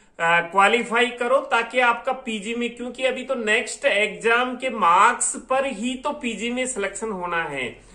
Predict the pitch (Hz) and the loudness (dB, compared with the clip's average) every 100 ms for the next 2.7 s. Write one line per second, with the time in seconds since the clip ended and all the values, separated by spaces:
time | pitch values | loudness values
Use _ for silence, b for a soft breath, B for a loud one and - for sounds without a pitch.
0 | - - 220 220 220 247 233 220 185 240 | -8 4 6 6 2 -4 -4 -6 -4 -2
1 | 240 247 240 220 220 226 220 214 233 214 | 0 0 0 -4 -2 0 0 0 -2 -2
2 | 202 220 214 196 214 214 | -2 0 2 4 2 2